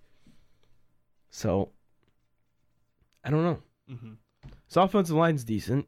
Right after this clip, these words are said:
Speaker 1: You got Keenan Allen, Eckler. Your tight ends are solid, Everett and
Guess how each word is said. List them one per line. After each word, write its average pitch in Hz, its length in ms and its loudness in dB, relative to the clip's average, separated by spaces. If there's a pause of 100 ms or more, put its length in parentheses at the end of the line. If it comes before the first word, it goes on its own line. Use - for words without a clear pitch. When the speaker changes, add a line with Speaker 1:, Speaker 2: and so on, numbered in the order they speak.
Speaker 1:
You 120 140 2
got 127 340 2
Keenan 139 360 0
Allen, 92 400 -4 (960)
Eckler. 113 460 -2 (920)
Your 113 60 -14
tight 127 240 2
ends 143 180 2
are 104 80 -4
solid, 90 500 -6
Everett 113 380 0
and 90 260 -2